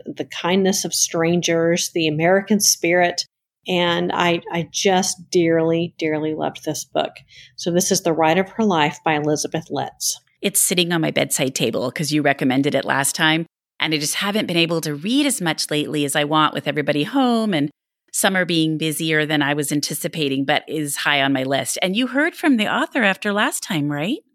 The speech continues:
Speaker 1: Yes, after our episode aired with our summer reading preview, I guess the author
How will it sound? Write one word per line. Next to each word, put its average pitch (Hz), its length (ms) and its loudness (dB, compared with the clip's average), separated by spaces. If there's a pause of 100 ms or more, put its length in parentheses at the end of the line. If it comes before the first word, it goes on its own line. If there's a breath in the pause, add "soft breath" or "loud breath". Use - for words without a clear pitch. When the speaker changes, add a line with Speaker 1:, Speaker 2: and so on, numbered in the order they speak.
(160)
Speaker 1:
Yes, 254 420 2
after 254 380 0
our 226 260 2
episode 220 540 -2
aired 202 400 2
with 190 160 0
our 175 160 2
summer 196 320 2
reading 180 340 2
preview, 165 760 0 (380)
I 185 60 -12
guess 220 180 0
the 196 140 0
author 202 680 0